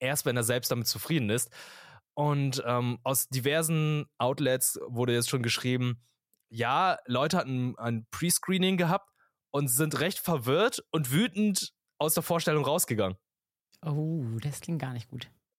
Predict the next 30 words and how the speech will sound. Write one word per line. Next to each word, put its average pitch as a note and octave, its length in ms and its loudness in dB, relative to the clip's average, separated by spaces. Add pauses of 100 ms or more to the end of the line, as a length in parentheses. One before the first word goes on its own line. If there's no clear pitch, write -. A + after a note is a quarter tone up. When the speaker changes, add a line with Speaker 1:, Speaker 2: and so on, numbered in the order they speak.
Speaker 1:
Ja, - 220 -10
das A#2+ 220 -2
klingt, A2+ 300 -10
äh, G#2+ 260 -2
wenn A2+ 120 -2
ich B2 80 -4
ehrlich A2+ 160 -2
bin, G#2+ 100 -4
auch - 320 -6
überhaupt B2 220 -4
nicht A#2 100 -4
gut. C3 100 -2
Das C#3 120 2
klingt G3+ 180 0
so F#3 60 0
nach E3+ 120 0
typisch F3+ 300 -2
Netflix, C#3+ 440 -2
denn B2+ 140 2
alles, C#3 300 0
was B2+ 260 0 (460)
anime-mäßige C#3 640 2
Netflix B2 480 -2 (300)
umgesetzt C#3+ 560 2
hat, C3 220 -2 (220)
hat - 220 -6 (160)
bisher C#3 360 0
nicht C3+ 120 2
so B2 80 -2
ganz A#2+ 340 -2